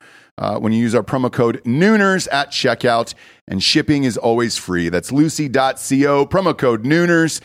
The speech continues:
to receive ten dollars off and free shipping. Visit lucy dot co for more details. And we thank Lucy for sponsoring the podcast here.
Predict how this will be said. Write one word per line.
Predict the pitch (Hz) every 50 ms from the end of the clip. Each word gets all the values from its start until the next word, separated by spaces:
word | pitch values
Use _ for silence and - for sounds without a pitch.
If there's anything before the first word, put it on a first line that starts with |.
| - - _ _ -
to | - 170 175
receive | 175 147 - - 156 147 147 139
ten | - - 143 143 143
dollars | 143 131 131 131 131 123 104 - -
off | 98 95 98 95 - -
and | 107 101 92
free | - - 117 110 104
shipping. | - - - - 208 - - 165 156 156 156 160 147 - _ _ _ _ _ _ _ -
Visit | 151 175 240 262 233 277 254 190
lucy | 143 120 131 135 139 - - 143 143 147
dot | 143 - - 104 104 107 104 - - -
co | 120 127 143 156 147 139 127
for | - - 123
more | 117 113 117 117
details. | 104 123 139 180 165 - - 107 110 117 139 147 - - - _ _ _ _ _ _
And | - 127
we | 151 160
thank | 147 - - 95 90 98 - -
Lucy | 90 85 85 - - 123
for | - -
sponsoring | 123 - - - 76 78 82 - - 95 95 107 131
the | 143
podcast | - - - - 196 226 262 277 277 - - - 113 85 71 67 - - - - -
here. | 87 76 67 65 64 -